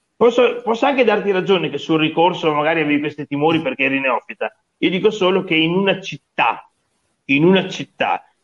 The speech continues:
di centosessantamila anime, credo che in quei casi lì si poteva gestire meglio il pre Salernitana Reggiana, cioè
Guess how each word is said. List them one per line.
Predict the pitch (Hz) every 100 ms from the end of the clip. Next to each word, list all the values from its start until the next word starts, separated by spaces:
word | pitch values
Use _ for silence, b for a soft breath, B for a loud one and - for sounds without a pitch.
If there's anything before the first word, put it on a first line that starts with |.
| _
di | _ 127 143
centosessantamila | 143 202 220 220 165 135 - 156 170 123 139 156 139 - _ -
anime, | - 127 107 98 101 127 - _ _ _ _ _
credo | 190 190 170 165 202 202
che | 175 165 160 -
in | 165 185 185
quei | 175 165
casi | 165 151 147 185
lì | 151
si | -
poteva | - 151 170 139
gestire | 123 - 160
meglio | 160 196 160
il | 156 165 160 -
pre | 175 185 220 196 - - _ _ _ _ _ _ _ _ _
Salernitana | - 147 135 135 135 131 127
Reggiana, | 123 120 117 107 98
cioè | - - 147 -